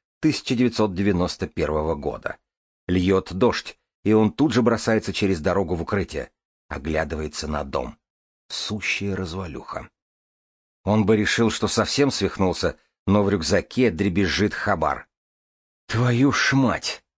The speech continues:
думает он, выдыхая. "Не, трюки да спецэффекты, голливудщина. Чего он разнервничался, дурень?" Но больше он туда ни ногой, ну его нафиг.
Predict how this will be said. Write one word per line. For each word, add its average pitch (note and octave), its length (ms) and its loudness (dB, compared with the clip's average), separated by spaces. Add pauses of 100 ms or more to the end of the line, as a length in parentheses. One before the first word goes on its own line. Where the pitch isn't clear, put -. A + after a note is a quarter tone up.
(140)
думает F2+ 420 2
он, F#2 140 2
выдыхая. E2 580 0 (380)
"Не, D2 680 0
трюки G2 360 0
да F#2+ 140 2
спецэффекты, A2+ 880 -2 (240)
голливудщина. C3+ 880 2 (340)
Чего A#2 320 2
он C#3 140 2
разнервничался, A2 840 0
дурень?" G2+ 460 2 (540)
Но F2 220 2
больше F2 480 2
он F#2 180 2
туда F2 300 0
ни E2+ 240 2
ногой, C2+ 580 0
ну D#2+ 240 2
его C3 220 4
нафиг. C#3+ 560 0